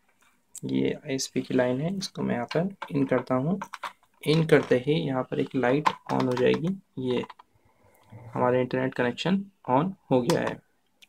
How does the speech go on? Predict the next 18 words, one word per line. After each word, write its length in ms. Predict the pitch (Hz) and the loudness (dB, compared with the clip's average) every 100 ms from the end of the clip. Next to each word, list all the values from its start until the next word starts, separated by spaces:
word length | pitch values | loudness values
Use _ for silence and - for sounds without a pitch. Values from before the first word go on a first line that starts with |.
| - _ _ _ _ _ _ _ - | -20 _ _ _ _ _ _ _ -8
अगर 280 | 135 143 143 151 151 156 - _ _ _ _ - | 2 4 8 8 6 4 -4 _ _ _ _ 0
in 120 | 151 147 | 2 4
case 340 | 143 139 - | 4 2 2
नहीं 360 | 131 123 151 175 | -2 2 4 4
होता 220 | 147 156 | 4 4
है 160 | 151 | 4
आपका 320 | 151 147 - 151 | 4 2 0 0
इंटरनेट 380 | 143 147 143 | 2 0 0
कनेक्शन, 460 | - 139 139 - 170 - - | 0 0 0 -2 -4 -4 0
तो 100 | 139 | 4
आप 240 | 131 - | 4 2
एक 180 | 147 135 | -8 0
बार 160 | 131 127 | 2 2
से 120 | 135 | 2
आईपी 400 | 120 123 120 147 | 2 2 2 6
एड्रेसेस 500 | 147 143 - 180 - - | 8 6 0 -2 -8 2
चेक 200 | 147 139 | 4 4
कीजिए 520 | 151 147 160 185 220 | 2 2 2 2 0